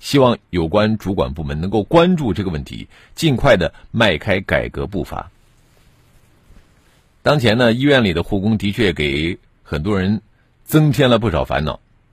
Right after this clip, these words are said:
家里有人住院，尤其是失能或者是半失能老人住院，子女呢，往往没有那么多的时间陪护，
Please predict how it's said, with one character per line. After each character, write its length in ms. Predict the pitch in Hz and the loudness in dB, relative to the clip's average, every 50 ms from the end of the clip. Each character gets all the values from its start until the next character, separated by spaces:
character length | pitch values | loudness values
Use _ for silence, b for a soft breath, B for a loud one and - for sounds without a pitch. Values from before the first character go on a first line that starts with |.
| b b b b b b b b b b b _ _ | b b b b b b b b b b b _ _
家 160 | - 113 110 | 0 2 2
里 80 | 113 110 | 2 2
有 100 | 90 76 | 0 0
人 140 | 69 78 | -2 -4
住 160 | 95 98 87 85 | -4 -4 -2 -2
院， 180 | 90 90 - - _ _ _ _ _ _ | -2 -2 -4 -8 _ _ _ _ _ _
尤 280 | - 87 101 120 170 214 | -4 0 2 2 2 2
其 180 | 170 - 131 135 | 2 0 -2 -4
是 160 | - - 95 | -4 -6 -6
失 300 | - - - 165 160 147 | -6 -4 -4 -2 0 0
能 280 | 120 80 71 82 - - _ - | 0 0 -2 -4 -6 -8 _ -6
或 140 | - 131 98 | -4 -4 -4
者 100 | 73 65 | -4 -4
是 160 | 73 78 78 | -6 -8 -6
半 320 | - - 180 156 117 92 | 0 2 2 4 2 2
失 180 | 80 - - 120 | -2 -4 -2 -2
能 140 | 95 92 98 | -2 -2 -2
老 160 | 82 64 58 | -2 -4 -6
人 120 | 55 64 | -8 -10
住 160 | 65 67 69 | -10 -10 -8
院， 180 | 67 62 - - _ _ _ _ _ _ _ _ | -8 -8 -10 -12 _ _ _ _ _ _ _ _
子 240 | _ - 123 143 180 | _ -2 2 4 4
女 160 | 190 156 101 | 4 4 2
呢， 120 | 76 69 69 | 0 -2 -2
往 180 | 69 78 113 | 0 2 2
往 180 | 131 104 71 62 | 2 2 0 0
没 120 | 69 95 | -2 -2
有 160 | 131 127 80 78 | -2 0 0 0
那 120 | 127 151 | 0 0
么 120 | 139 101 | 0 0
多 140 | 82 98 107 | 0 0 0
的 80 | 107 98 | 0 -2
时 140 | - - 85 | -4 -4 -4
间 140 | 101 110 | -4 -4
陪 140 | 104 - 76 | -2 -4 -6
护， 220 | 87 110 135 - | -8 -8 -10 -12